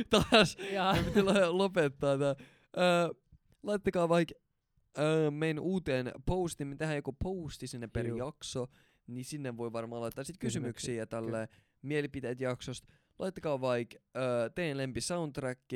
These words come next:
Speaker 1: ja muutakin mielipide
Speaker 2: Joo.
Speaker 1: episodista ja joku kysymys. Vaikka mieluiten samaa kommenttia.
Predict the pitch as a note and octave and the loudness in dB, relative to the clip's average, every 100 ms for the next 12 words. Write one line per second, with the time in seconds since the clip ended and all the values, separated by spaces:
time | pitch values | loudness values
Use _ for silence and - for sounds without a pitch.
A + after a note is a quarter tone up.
0 | B2 - _ _ - D3+ D3 B2+ A#2+ A#2 | -6 -6 _ _ -10 -4 -2 -2 -2 0
1 | A#2+ A2+ A2 A#2+ A#2 A#2 A2+ A2+ - F#3+ | 0 0 0 0 0 0 -2 -4 -6 -6
2 | - F#2+ F2 - F2+ G2 - - _ A#2+ | -6 -12 -14 -12 -10 -10 -12 -16 _ 0
3 | C#3+ - - C#3 G#3 A3+ D3 C#3 C3 A#2 | 0 -2 -8 -2 0 0 -2 -4 -2 -4
4 | A#2 A2 G2+ G2+ - G2+ | -4 -6 -8 -12 -14 -14